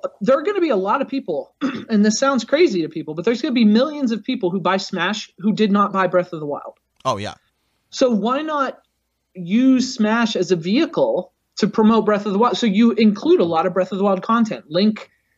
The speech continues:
Speaker 1: um, you know, Link's appearance and the weapons and,
Speaker 2: Mm-hmm.
Speaker 1: and a level designed on it. You're getting,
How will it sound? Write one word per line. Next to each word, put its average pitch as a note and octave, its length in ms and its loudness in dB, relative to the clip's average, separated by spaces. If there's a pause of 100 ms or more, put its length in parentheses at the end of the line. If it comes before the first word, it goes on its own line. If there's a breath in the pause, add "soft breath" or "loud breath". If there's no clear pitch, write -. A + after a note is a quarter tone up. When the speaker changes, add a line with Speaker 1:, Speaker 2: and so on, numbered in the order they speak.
(260)
Speaker 1:
um, E3+ 760 -2
you G3 180 0
know, F3+ 160 0 (140)
Link's G3 320 2
appearance G#3+ 560 -2
and E3 160 -2
the G#3+ 60 4
weapons G#3 560 -2
and, F3+ 180 -4
Speaker 2:
Mm-hmm. F3+ 100 -4
Speaker 1:
and F#3 260 -2 (180)
a F3 80 0
level F#3 440 4
designed C#4+ 480 0
on F#3+ 140 0
it. D3+ 100 -6
You're B3 140 -2
getting, C#4+ 280 0